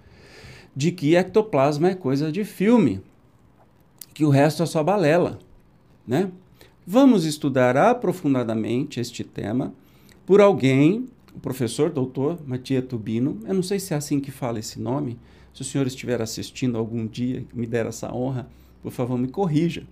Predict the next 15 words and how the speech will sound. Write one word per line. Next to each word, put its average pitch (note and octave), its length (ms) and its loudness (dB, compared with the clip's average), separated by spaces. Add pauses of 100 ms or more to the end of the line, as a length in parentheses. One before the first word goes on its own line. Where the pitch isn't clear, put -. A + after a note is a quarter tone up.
mas G#2 180 -10
eu C3 60 -6
vou C3+ 80 -12
falar C#3 220 -8
muito F#3 280 -4
do C3 140 -10
seu C3+ 160 -6
nome, B2 300 -10 (260)
tá? D3 160 -6 (640)
É... C#3+ 500 4 (1200)
então, D3+ 260 6
de F3+ 120 6
alguém C3 360 4
que B2+ 280 0
é A2 240 0